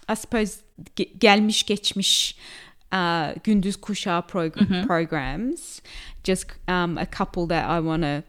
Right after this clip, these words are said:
Speaker 1: I wanna talk about, and tell me if you've watched any. Obviously, you touched on S-,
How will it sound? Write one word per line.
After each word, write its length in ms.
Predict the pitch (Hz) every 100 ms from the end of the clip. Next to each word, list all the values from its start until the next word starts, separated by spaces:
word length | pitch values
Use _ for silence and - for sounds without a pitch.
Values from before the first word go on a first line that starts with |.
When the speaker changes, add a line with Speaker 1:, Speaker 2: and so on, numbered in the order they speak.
| -
Speaker 1:
I 100 | 170
wanna 200 | 175 160
talk 220 | 160 175 175
about, 260 | 160 143
and 180 | 156 -
tell 200 | 214 175
me 140 | 165
if 140 | 160 -
you've 120 | 160
watched 320 | 165 160 -
any. 200 | 165 170
Obviously, 720 | - 170 180 - - 160 147 147 - - - 190
you 340 | 156 165 151
touched 400 | - 170 - -
on 140 | 151
S-, 260 | 156 -